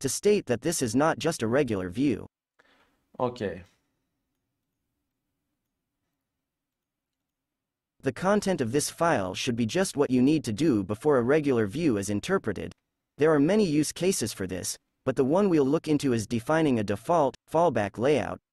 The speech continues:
Speaker 1: which will always be used unless specifically overridden. It can be done like this.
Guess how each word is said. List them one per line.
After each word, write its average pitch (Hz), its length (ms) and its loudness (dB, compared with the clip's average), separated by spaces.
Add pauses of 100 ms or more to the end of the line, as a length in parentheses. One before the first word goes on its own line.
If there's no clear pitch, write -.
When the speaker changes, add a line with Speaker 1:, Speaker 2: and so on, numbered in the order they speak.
(180)
Speaker 1:
which 143 180 -2
will 131 140 2
always 151 380 2
be 117 120 -2
used 123 400 -2
unless 117 280 0
specifically 101 680 -4
overridden. 101 580 -2 (840)
It 147 120 -2
can 170 140 -2
be 151 120 0
done 160 280 2
like 104 200 -2
this. - 420 -6